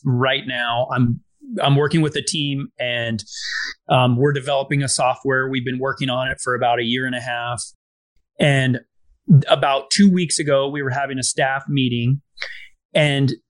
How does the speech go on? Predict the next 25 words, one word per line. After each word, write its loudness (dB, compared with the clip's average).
this 2
realization 0
came -2
to -6
me -4
that 4
I 6
am 8
not 0
capable 0
of 4
running 6
that -4
company. -4
I 2
do 6
not 2
have -4
the -2
skill 0
set -2
that -2
is -2
required. -2
And 6